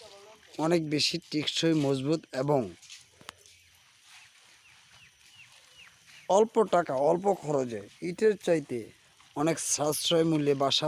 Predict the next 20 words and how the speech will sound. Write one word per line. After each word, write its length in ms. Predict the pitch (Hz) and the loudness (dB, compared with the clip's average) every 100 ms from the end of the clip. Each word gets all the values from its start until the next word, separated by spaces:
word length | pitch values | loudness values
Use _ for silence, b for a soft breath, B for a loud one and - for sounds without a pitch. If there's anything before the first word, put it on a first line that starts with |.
| 143 | 0
বাড়ি 160 | 139 139 | 0 -2
বাউন্ডারি 360 | 127 131 147 156 156 | -2 -2 0 -2 -4
করতে 200 | 143 143 - | -8 -4 -2
চান, 140 | 151 190 - - 214 254 | -2 -2 -8 -14 -16 -8
তারা 160 | 139 151 147 131 | -2 2 2 2
অবশ্যই 400 | 151 147 190 185 | 0 -2 -2 -2
তানভীর 340 | 151 147 147 156 | -2 -2 -2 -2
কংক্রিট 320 | 143 139 147 135 | -4 -4 -4 -6
হলো 140 | 123 131 | -4 -4
ব্লকের 260 | 139 143 147 - | -4 -4 -4 -4
সাথে 160 | 127 135 | -6 -6
যোগাযোগ 280 | 127 131 127 - | -4 -4 -4 -6
করবেন। 240 | 110 98 98 - _ B B B B 139 | -8 -10 -16 -20 _ B B B B -6
তানভীর 320 | 151 170 175 156 | -2 0 -2 -2
কংক্রিট 300 | 151 170 156 123 | -2 0 -2 -2
হলো 140 | 139 151 | -2 0
ব্লক 200 | 147 170 - B B - - | 0 -2 -4 B B -12 -6
সম্পূর্ণ 440 | 143 147 165 170 170 165 | -6 -4 -2 -2 -2 -2
পাথর 300 | 143 139 165 - | -6 -2 -2 0
সিলেকশন 400 | 147 147 - | -2 -2 0